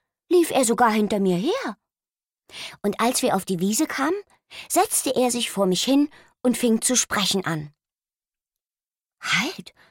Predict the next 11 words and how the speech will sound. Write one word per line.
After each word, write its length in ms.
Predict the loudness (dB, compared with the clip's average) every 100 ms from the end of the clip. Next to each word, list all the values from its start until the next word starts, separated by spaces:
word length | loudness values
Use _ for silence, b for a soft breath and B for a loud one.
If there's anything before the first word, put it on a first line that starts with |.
| b _ _ _ _ _ -6
War 140 | -4
das 200 | -4 -6
der 160 | -6 -6
Sack, 360 | -4 -6 -6
der 160 | 0 2
so 120 | 2
seltsame 520 | 2 0 2 2 4
Laute 300 | 4 2 0
von 200 | -2 0
sich 200 | 0 -2
gab? 320 | 0 -2 -2